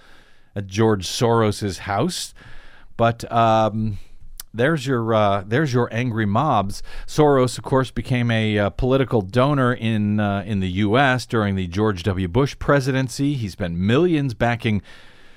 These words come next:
John Kerry's unsuccessful bid,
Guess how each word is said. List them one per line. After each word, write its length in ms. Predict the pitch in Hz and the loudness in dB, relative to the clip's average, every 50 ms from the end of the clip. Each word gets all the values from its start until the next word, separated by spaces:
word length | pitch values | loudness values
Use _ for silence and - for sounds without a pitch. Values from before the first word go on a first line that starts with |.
| - - - - - - | -20 -20 -20 -20 -12 -4
John 320 | 110 117 104 101 98 95 | 0 2 2 2 2 -2
Kerry's 520 | - - - 165 170 170 175 170 165 151 139 | -4 -4 0 2 4 4 4 4 2 2 0
unsuccessful 760 | 131 139 139 143 123 - 127 - - 156 147 135 - 151 135 | 0 0 0 0 0 -2 -4 -2 0 0 0 0 0 -4 -4
bid, 500 | 120 107 135 143 156 170 180 185 175 | 0 2 2 4 4 4 2 0 -4